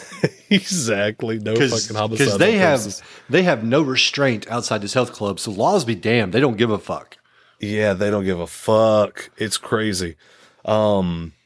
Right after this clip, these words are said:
Speaker 1: but yeah, so he gets bullied even more, like you discussed in the beginning. And then they, it, the bullying goes too far. And he, it's funny 'cause look,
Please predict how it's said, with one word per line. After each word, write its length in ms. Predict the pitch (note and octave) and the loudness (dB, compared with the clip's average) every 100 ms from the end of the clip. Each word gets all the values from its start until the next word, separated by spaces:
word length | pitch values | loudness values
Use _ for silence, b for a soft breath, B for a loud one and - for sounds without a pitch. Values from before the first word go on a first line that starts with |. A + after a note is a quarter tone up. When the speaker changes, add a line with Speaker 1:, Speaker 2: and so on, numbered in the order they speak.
| _ _ _ _ _ _ _ - | _ _ _ _ _ _ _ -2
Speaker 1:
but 140 | B2 | 0
yeah, 240 | C#3+ B2+ | 2 2
so 640 | G2 - A#2+ A#2 A2 G#2+ - _ _ _ _ _ _ | 2 0 0 0 0 -2 -8 _ _ _ _ _ _
he 340 | F2+ G2+ G2 G2+ | -6 -2 -2 -4
gets 400 | F#2+ F#2+ B2 - | -4 0 0 0
bullied 440 | G#2+ A#2 A#2 A#2 | 0 2 2 2
even 220 | A2 A#2 A2 | 0 0 2
more, 300 | G#2 G2 G#2 | 4 4 2
like 200 | F#2+ - | 0 0
you 80 | G#2 | -4
discussed 500 | G2+ - G2+ F#2 G#2+ | -2 0 0 -2 -4
in 80 | G2+ | -4
the 60 | |
beginning. 600 | G2 F#2 F#2+ F2+ F#2+ G2 - | -4 -2 0 0 -2 -6 -4
And 200 | G#2 F#2+ | 0 2
then 160 | F#2+ G2 | 2 2
they, 280 | F#2+ G2 - | 2 0 -4
it, 200 | G2 G2 | -6 -4
the 140 | F#2 | -4
bullying 400 | F2+ G#2+ A2 G#2+ | 0 0 2 0
goes 400 | G#2+ G#2 G2+ F#2 B B B B | 0 0 0 -4 B B B B
too 200 | - D#3 | 0 0
far. 480 | - F#2 F2 F2 - B B B - | 0 0 0 -2 -6 B B B -2
And 120 | G2+ | 0
he, 180 | F#2 F2+ - - | 0 -2 -12 -4
it's 180 | A2 - | -2 0
funny 360 | - C3+ D3 | 0 -2 -2
'cause 240 | B2+ G2 G#2 | -4 -4 0
look, 380 | C#3+ G#2 - | 2 2 -2